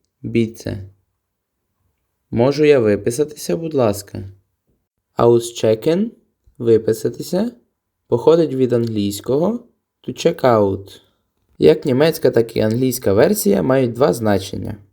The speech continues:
Перше значення у контексті готелю виселятися. Наприклад, wir müssen morgen früh auschecken. Нам потрібно завтра рано виселятися. І у сучасному молодіжному інтернет-контексті.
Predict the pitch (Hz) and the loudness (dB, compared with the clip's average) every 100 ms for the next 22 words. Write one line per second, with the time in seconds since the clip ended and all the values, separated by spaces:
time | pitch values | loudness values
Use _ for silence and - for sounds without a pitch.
0 | _ - 190 208 175 185 190 - 127 120 | _ 0 0 2 0 0 0 0 0 0
1 | 120 139 135 110 104 98 156 202 180 156 | 2 2 2 0 0 2 2 2 0 0
2 | 143 123 98 92 92 104 98 - _ _ | 2 4 2 0 -8 -10 -12 -14 _ _
3 | _ _ - 113 131 120 - 104 117 131 | _ _ -12 -2 0 2 0 0 4 4
4 | 117 147 190 151 120 117 113 107 - 139 | 4 2 0 -2 2 2 2 -2 0 4
5 | 156 139 - 113 98 - 98 98 _ _ | 6 4 2 -2 -4 -4 -12 -14 _ _
6 | _ _ _ 123 123 123 139 180 165 135 | _ _ _ 0 2 2 4 2 2 2
7 | 131 131 107 120 151 120 113 117 101 95 | 0 0 0 2 2 4 4 2 0 0
8 | 98 92 98 95 _ _ _ _ 123 120 | -4 -8 -12 -14 _ _ _ _ 4 4
9 | 117 113 - 165 - 175 156 131 117 113 | 4 0 2 0 0 0 2 4 4 4
10 | 135 175 165 160 160 151 123 - 113 143 | 2 0 -2 -2 2 2 2 -2 0 -2
11 | - 117 117 95 95 - 107 | -2 -2 0 -2 -2 -10 -12